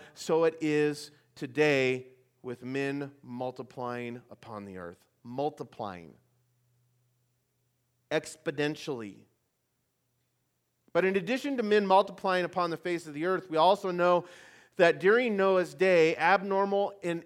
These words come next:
immoral sexual practices were the norm. Genesis chapter six refers to the sons of God marrying and having physical relations with the son, with the daughters of men.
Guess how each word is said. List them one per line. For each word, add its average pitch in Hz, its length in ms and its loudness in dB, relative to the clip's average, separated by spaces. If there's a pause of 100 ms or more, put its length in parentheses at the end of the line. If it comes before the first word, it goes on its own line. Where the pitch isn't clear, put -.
(120)
immoral 185 840 2
sexual 175 540 -6
practices 156 800 -6 (160)
were 147 240 -4
the 139 100 -6
norm. 143 380 -4 (2750)
Genesis 156 400 -6
chapter 147 300 -4
six 160 340 -10
refers 147 360 -10
to - 100 -20
the 127 100 -20
sons 147 320 -10
of 127 120 -16
God 143 320 2
marrying 143 440 -4 (300)
and 147 80 -4
having 139 200 -2
physical 156 420 -12
relations 131 580 -6
with 131 80 -14
the 123 80 -20
son, 131 300 -12
with 127 120 -12
the 123 60 -14
daughters 120 380 -4
of 135 80 -8
men. 151 240 -2